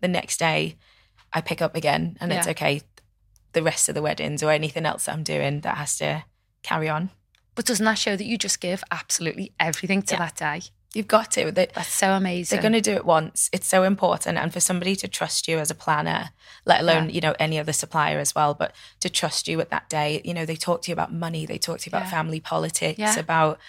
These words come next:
Speaker 1: every little thing. So, you know, it would be so unfair to not love it and want to make sure that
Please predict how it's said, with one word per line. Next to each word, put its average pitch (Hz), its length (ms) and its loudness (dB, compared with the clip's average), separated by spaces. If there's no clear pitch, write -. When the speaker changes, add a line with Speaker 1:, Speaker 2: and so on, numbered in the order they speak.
Speaker 1:
every 185 340 4
little 180 240 -2
thing. 175 460 2
So, 190 320 0
you 175 80 -6
know, 160 200 -2
it - 160 -8
would 170 160 -4
be 175 80 -2
so 170 280 4
unfair 156 600 2
to - 160 -2
not 160 340 -2
love 156 220 2
it 156 180 4
and 160 180 -2
want 151 200 -4
to 156 80 -4
make 156 160 -4
sure 156 200 -2
that 151 240 -2